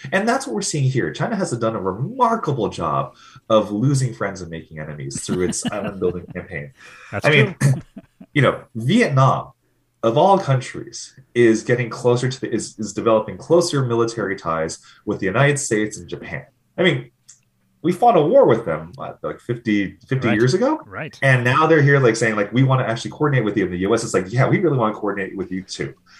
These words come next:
Speaker 1: Um, <clears throat> the Philippines, even though Duterte, as I mentioned, has, was, you know, really trying to tack towards China, has come essentially, well, I wouldn't say all the way back into the fold, but it's, he's,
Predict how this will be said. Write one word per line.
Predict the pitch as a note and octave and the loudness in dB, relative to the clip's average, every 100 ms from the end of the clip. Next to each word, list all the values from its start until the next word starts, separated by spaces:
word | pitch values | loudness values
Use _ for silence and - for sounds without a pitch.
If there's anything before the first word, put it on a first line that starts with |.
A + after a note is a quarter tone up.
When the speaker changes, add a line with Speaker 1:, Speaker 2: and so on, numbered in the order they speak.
| - - | -20 -2
Speaker 1:
Um, | A#2 A2 G2+ F2+ - _ - | 4 4 4 -2 -14 _ -2
<clears throat> | D3 C3 - _ _ _ | -2 -2 -6 _ _ _
the | D#3 | 0
Philippines, | D3+ A3+ F#3+ G2+ D2+ D2 - | 4 4 2 -2 -8 -10 -2
even | A#2+ C3+ | 0 2
though | B2+ B2+ | 4 4
Duterte, | C3 B2 C#3 D3+ | 4 2 0 2
as | G2+ E2+ F2 | 0 2 0
I | |
mentioned, | F#2+ G2+ F#2 F#2 | -2 -4 -8 -12
has, | F2+ F#2 F2+ | -2 0 0
was, | G2 F#2+ F2+ - | 0 -4 -4 -12
you | G2+ | -12
know, | D2+ - - | -12 -14 -10
really | G#2 A#2+ E3+ D3 | -2 4 6 4
trying | C3+ G#2+ | 2 -2
to | |
tack | G2+ G#2 G2+ - | -4 -4 -6 -6
towards | F#2 F2+ - | -8 -8 -8
China, | E3 C#3+ F#2+ - - _ _ | -4 -2 -4 -6 -20 _ _
has | B2 A2+ | 0 0
come | - C#3+ C#3+ C3+ | -2 -4 -2 -4
essentially, | - G#3 - F3 D#3 | -4 -6 -2 0 4
well, | D3+ A#2 | 4 4
I | G#2+ | 2
wouldn't | D3 C3+ | 0 -2
say | A2+ | -2
all | G2+ | 0
the | A#2 | 2
way | G2+ | 0
back | F2 D#2 | -2 -4
into | - - | -8 -14
the | |
fold, | - F2 | -8 -2
but | G2+ | 0
it's, | C#3+ B2 - | 0 -2 -6
he's, | A2+ G#2+ - | -6 -6 -8